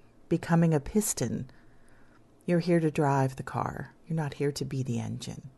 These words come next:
And so to surrender often and easy, or as the communion of light we'll talk about in this upcoming segment,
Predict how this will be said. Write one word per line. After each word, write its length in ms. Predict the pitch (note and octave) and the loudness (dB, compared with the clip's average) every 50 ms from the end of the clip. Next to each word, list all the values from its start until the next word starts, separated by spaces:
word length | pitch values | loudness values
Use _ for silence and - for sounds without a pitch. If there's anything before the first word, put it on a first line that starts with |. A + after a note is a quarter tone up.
| _ _ _ _ _ - - - - - - - - - | _ _ _ _ _ -20 -20 -20 -20 -20 -20 -20 -10 0
And 160 | - G3 G3 | 2 4 4
so 200 | F3+ - A#3+ A#3 | 8 10 10 10
to 160 | A3+ - A3+ G3 | 10 10 6 6
surrender 600 | - - G3 F#3 F#3+ G3+ G#3+ G#3+ A3 A3 G3+ - | 6 6 4 6 6 6 8 8 8 8 6 6
often 300 | - F3+ F#3 F3 F#3 E3+ | 4 2 2 2 2 2
and 160 | D#3 D3+ D#3 - | 2 2 0 0
easy, 360 | E3+ E3+ E3+ E3 F3 F3+ E3 | 2 2 2 2 2 2 2
or 320 | - - D#3+ D#3+ D#3 - - | 2 2 2 2 2 2 2
as 220 | D3+ D#3+ E3 - | 2 0 0 0
the 100 | - E3+ | -2 -4
communion 520 | - - E3+ D#3+ D#3+ D#3+ D#3+ D#3+ D#3+ D3+ | -2 0 0 2 2 4 4 4 2 2
of 160 | D3 C#3 - - | 0 0 0 4
light 300 | D3 D3 D3 D3 C#3 - | 4 6 6 4 4 2
we'll 100 | D3+ C#3+ | -2 -2
talk 340 | - - - C#3+ C#3+ - | -2 -2 -2 -2 0 0
about 400 | - C#3 - C#3 C3+ C#3 C#3+ - | -2 0 0 2 2 2 0 0
in 140 | - - C#3+ | -2 -2 0
this 180 | C#3 C#3 C3+ - - | 0 -2 -2 -4 -4
upcoming 500 | C#3+ C#3 - - - D3+ C#3+ C3+ B2+ C3 | -4 -4 -4 -4 -4 -2 0 0 0 -2
segment, 680 | C3 - - E3 D#3 D3+ D3 C3+ C3 B2 B2 - - | -2 0 2 4 4 4 4 4 2 2 2 -2 -6